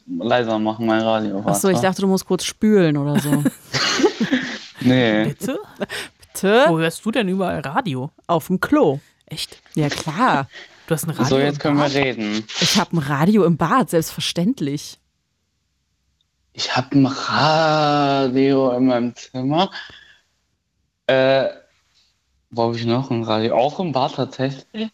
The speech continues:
Speaker 3: Echt?
Speaker 2: Siehste? Mhm.
Speaker 1: Ich hab ein Radio auf meinem Handy.
Speaker 2: Ja, okay.
Speaker 3: Okay.
Speaker 1: Äh, ich hab ein Radio im Bus.
Speaker 2: Im Bus?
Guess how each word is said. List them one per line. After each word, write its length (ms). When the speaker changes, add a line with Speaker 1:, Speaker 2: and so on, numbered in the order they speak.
Speaker 3:
Echt? 300
Speaker 2:
Siehste? 640
Mhm. 140
Speaker 1:
Ich 100
hab 100
ein 80
Radio 380
auf 100
meinem 160
Handy. 480
Speaker 2:
Ja, 160
okay. 480
Speaker 3:
Okay. 320
Speaker 1:
Äh, 520
ich 80
hab 80
ein 100
Radio 340
im 100
Bus. 280
Speaker 2:
Im 200
Bus? 460